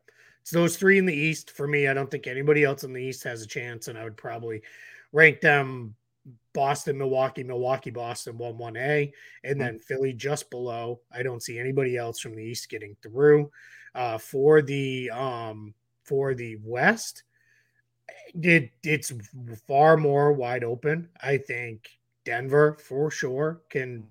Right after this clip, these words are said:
Speaker 1: maybe this is the year. I think the Suns, the Warriors, I'm not gonna count them out, um, uh, of, of the mix by any means. I think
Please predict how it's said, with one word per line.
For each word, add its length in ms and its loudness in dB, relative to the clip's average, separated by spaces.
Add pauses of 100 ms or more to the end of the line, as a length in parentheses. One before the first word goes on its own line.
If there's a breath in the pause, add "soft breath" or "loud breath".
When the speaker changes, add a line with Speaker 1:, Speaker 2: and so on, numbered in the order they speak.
Speaker 1:
maybe 240 -8
this 220 0
is 140 -8
the 100 -8
year. 380 -2 (360 loud breath)
I 180 -2
think 340 -6 (140)
the 220 -10
Suns, 680 -6 (120)
the 180 -4
Warriors, 680 6
I'm 180 -4
not 200 0
gonna 160 -6
count 280 -8
them 220 -6
out, 300 2 (520 loud breath)
um, 360 0
uh, 20 -2 (340)
of, 140 -4
of 180 -2
the 100 4
mix 320 6
by 200 -4
any 200 0
means. 340 2
I 120 -2
think 340 -8